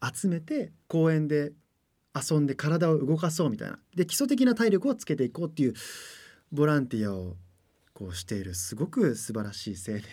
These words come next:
年の役を演じさせていただくんですけれども、原作にもあったんですけど、やっぱり外で常に子供をそ-、教えているので、黒光りした肌に白く歯が目立つ男って書いてあるんですよ。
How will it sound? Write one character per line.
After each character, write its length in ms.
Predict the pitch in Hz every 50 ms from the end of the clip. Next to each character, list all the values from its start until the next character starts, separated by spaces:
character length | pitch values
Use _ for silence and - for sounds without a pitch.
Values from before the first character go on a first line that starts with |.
| - -
年 400 | 117 104 104 104 104 107 107 104
の 300 | 107 110 110 110 113 120
役 280 | 120 117 117 113 151
を 80 | 147 120
演 100 | 110 107
じ 120 | 107 113
さ 100 | 107 120
せ 120 | 110 - 110
て 100 | - 113
い 40 | 107
た 100 | 113 110
だ 80 | 110 107
く 80 | 110
ん 40 | 107
で 60 | 104
す 80 | 98 -
け 100 | - 101
れ 40 | 95
ど 60 | 98
も、 240 | 98 101 98 95 - - _ - - - - - - - - - - -
原 160 | 135 220 262
作 240 | 254 - 269 - 269
に 80 | 254 214
も 100 | 135 120
あ 40 | 131
っ 40 |
た 160 | - - 120 110
ん 40 |
で 100 | 101 95
す 80 | 90 -
け 80 | - 101
ど、 280 | 107 110 107 101 90 - - -
や 80 | 208
っ 20 | 233
ぱ 60 | 247
り 60 | 170
外 240 | - 302 320 - 247
で 120 | 170 123
常 280 | - - - 208 196 160
に 220 | 127 110 107 104 - _ _ _
子 140 | _ - 131
供 280 | 131 123 123 120 113 113
を 40 |
そ-、 280 | 107 - - 127 131 - _ _ -
教 240 | 123 - - 139 131
え 40 | -
て 80 | 135
い 20 | 131
る 80 | 123
の 100 | 120 104
で、 260 | 104 104 101 98 98 - _ _ _ _ _ - _ _ _ _ -
黒 240 | - - 175 208 233
光 240 | 240 226 220 220 208
り 60 | 202
し 60 | -
た 100 | - 190
肌 200 | 156 - 170 156
に 180 | 107 104 98 - _ _ _ _ _ _ _ _ _ _
白 360 | - - - - - 151 185 185
く 100 | - -
歯 180 | - - 139
が 80 | 120 107
目 100 | 104 107
立 140 | 110 113 110 -
つ 60 | -
男 300 | - 101 - 104 - -
っ 80 | -
て 120 | _ - -
書 100 | - 110
い 40 | 104
て 80 | -
あ 40 | 113
る 60 | -
ん 20 | -
で 60 | -
す 120 | - -
よ。 140 | - - -